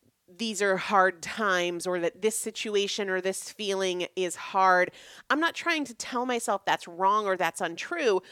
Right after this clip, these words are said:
I'm just looking to invite other thoughts. So when somebody looks in the mirror and they hate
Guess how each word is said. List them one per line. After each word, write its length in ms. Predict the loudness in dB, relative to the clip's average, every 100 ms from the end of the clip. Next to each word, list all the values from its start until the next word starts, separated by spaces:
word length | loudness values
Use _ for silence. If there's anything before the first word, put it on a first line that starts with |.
| -18 -20 _
I'm 240 | -2 0 -2
just 180 | -2
looking 300 | -4 -4 -6 -6
to 160 | -4
invite 460 | -6 0 2 2 2 -2
other 200 | 0 -4
thoughts. 460 | 2 2 2 -6 -12 -18 -4
So 280 | 0 0 -2 _ _ _ _ _
when 120 | -6 -2
somebody 260 | 0 0 0
looks 240 | -2 0
in 80 | -4
the 60 |
mirror 320 | 0 2 4 4
and 180 | 0
they 80 | -4
hate 320 | -6 -4 -6